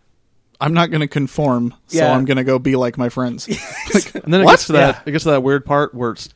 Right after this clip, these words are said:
Speaker 3: gone all the way around the cycle, and now
Speaker 2: Yes.
Speaker 3: people are, uh, ironically enjoying things.
Speaker 2: Correct.
Speaker 3: Like when people were watching Jersey Shore because it was ironically enjoyable to them. They're like, "Oh, I'm above these characters, but it's fun to watch."
Speaker 2: Yeah.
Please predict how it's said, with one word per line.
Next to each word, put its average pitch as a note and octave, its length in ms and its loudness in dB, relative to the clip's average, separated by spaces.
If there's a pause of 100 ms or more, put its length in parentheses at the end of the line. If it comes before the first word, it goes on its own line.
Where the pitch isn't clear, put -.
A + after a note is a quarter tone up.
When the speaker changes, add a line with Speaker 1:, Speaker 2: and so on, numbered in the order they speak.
Speaker 3:
gone B2+ 200 -4
all A#2+ 140 -2
the C3 40 -2
way C3 120 -2
around B2+ 160 -6
the A2+ 80 -14
cycle, A#2+ 380 -8
and F3+ 40 0
now E3 140 2
Speaker 2:
Yes. B2+ 100 -4
Speaker 3:
people B2 200 -6
are, A#2+ 140 -4
uh, C3+ 100 -8 (200)
ironically C3 580 -2
enjoying C3+ 400 -4
things. D3+ 380 -6
Speaker 2:
Correct. - 400 -8
Speaker 3:
Like C3+ 140 -2
when B2+ 100 -6
people C3+ 220 -4
were B2 100 -2
watching B2 440 -4
Jersey A#2 340 -6
Shore B2 400 -6 (1000)
because A#2 320 -4
it A2+ 80 -6
was G#2+ 220 -8
ironically A#2 560 -4
enjoyable A#2+ 400 -4
to - 80 -20
them. B2 160 -6
They're A2+ 140 -4
like, G#2+ 120 -6
"Oh, C3+ 140 0
I'm C3+ 120 -4
above D3 260 2
these C3 120 -4
characters, A#2+ 540 -4
but A#2+ 160 -6
it's G#2+ 100 -12
fun C#3 200 -4
to A#2 80 -6
watch." A2+ 500 -6 (100)
Speaker 2:
Yeah. G2 160 -14